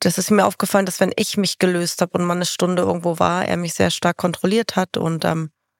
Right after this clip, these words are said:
daran hab ich gemerkt, okay, so er möchte auch immer noch neben mir schlafen und, ähm, auch nicht zu Freunden gehen. Wenn Freunde hierher kommen, ist es okay. Und dann hab ich, ähm,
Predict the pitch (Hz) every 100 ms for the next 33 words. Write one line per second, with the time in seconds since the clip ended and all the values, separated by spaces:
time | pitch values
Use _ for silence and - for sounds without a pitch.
0 | _ _ 180 180 185 180 - 175 175 -
1 | 175 - 180 180 - - - - - _
2 | - - 185 170 175 170 190 180 185 180
3 | 170 170 214 226 214 202 - 185 185 -
4 | 190 185 185 185 - 165 160 170 156 160
5 | 156 - 160 - 165 - 170 - 220 -
6 | 190 185 185 185 - - - - - -
7 | _ _ 170 170 160 180 175 180 190 185
8 | - 170 165 - - 170 - 254 285 -
9 | 180 180 - 175 180 180 - - 185 -
10 | - 165 165 165 160 165